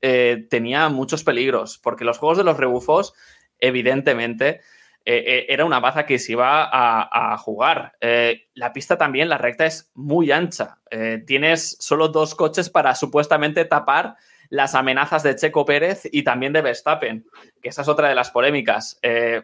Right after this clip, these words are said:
Bottas fue, eh, muy tibio con, eh, Verstappen, con el ataque a Verstappen. Es que yo creo que la papeleta que tenía Valtteri Bottas no era nada fácil,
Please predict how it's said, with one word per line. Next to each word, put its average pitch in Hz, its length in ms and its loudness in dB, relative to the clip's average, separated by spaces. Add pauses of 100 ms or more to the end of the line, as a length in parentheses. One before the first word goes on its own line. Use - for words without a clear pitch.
Bottas 143 480 -2
fue, 139 440 0 (400)
eh, 117 600 0 (1040)
muy 160 380 0
tibio 160 460 0
con, 139 340 2
eh, 131 200 4
Verstappen, 143 560 0
con 135 280 0
el 131 100 0
ataque 139 280 2
a 135 60 4
Verstappen. 143 560 -2 (720)
Es 139 160 -8
que 180 160 2
yo 170 200 0
creo 180 240 2
que 185 160 0
la 143 180 2
papeleta 127 400 0
que 160 80 4
tenía 135 240 2
Valtteri 135 280 0
Bottas 160 460 0
no 123 300 -4
era 175 180 2
nada 139 360 0
fácil, - 520 -4